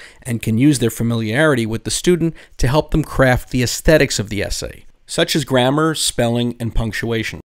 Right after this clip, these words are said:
relying on the fact that the core story, with all its vital foundational elements, where students typically go wrong, have been firmly established by the Essay Dog process.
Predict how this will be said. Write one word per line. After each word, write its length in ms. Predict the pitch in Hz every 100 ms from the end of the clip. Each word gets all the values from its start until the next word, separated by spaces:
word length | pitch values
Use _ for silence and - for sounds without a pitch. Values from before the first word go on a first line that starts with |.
| _
relying 400 | - 117 123 139
on 80 | 170
the 80 | 180
fact 360 | - 113 107 -
that 100 | 107
the 80 |
core 320 | 113 - 160 165
story, 540 | - 160 160 90 101 -
with 140 | 120
all 220 | 117 120
its 100 | 123
vital 380 | 117 113 120 147
foundational 680 | - 117 113 110 113 151 135
elements, 500 | 156 165 120 92 - - - -
where 100 | -
students 340 | - 127 117
typically 480 | - 170 180 170 123
go 160 | 104 104
wrong, 440 | 107 135 101 110
have 140 | 113 107
been 140 | 110
firmly 460 | - 127 120 147 151
established 580 | - 143 120 110 107
by 140 | - 98
the 160 | 95
Essay 200 | 101 -
Dog 260 | 98 95 90
process. 600 | - 92 - 82 - -